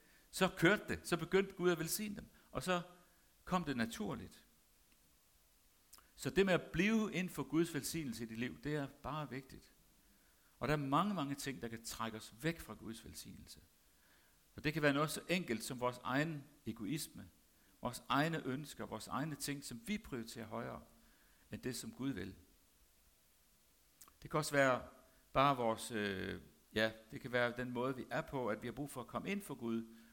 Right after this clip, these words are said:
og ydmyge os for ham og sige, "Hjælp mig, Gud, til at leve mere ydmygt." Et andet, en anden ting, som helt sikkert Gud,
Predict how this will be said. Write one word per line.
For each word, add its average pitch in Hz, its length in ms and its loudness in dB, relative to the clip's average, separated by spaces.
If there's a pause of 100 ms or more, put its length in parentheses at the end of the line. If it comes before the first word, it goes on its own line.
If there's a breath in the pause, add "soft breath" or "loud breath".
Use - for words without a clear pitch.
og - 100 -8
ydmyge 113 280 0
os 101 120 -8
for 107 100 -14
ham 127 260 -4
og 120 80 -10
sige, 113 400 -4
"Hjælp 151 240 -2
mig, 123 140 -8
Gud, 98 220 -10 (800 soft breath)
til - 140 -4
at 117 80 0
leve 151 440 0
mere 120 260 -2
ydmygt." 113 500 -4 (2500)
Et 135 100 -2
andet, 143 400 4 (240)
en 127 80 -2
anden 139 180 2
ting, 143 260 0
som 113 240 -2
helt 113 300 -4
sikkert 117 300 -8
Gud, 123 240 -8